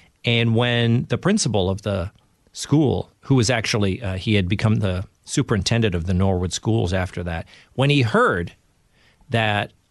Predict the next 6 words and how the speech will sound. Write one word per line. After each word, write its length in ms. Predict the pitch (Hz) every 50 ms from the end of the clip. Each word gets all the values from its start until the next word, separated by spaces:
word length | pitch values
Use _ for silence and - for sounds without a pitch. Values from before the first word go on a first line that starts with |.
| _ _ _ -
I 160 | 113 113 113
was 540 | 110 107 107 104 95 90 90 - - - - _ _ -
not 320 | 113 117 123 156 - 156
going 360 | 120 123 110 107 104 101 101 98
to 500 | - - - 98 95 92 92 - - - - _ _ _ _ _ _ _ _ _ _ _ _ -
college, 580 | - 156 190 214 170 92 64 - - - -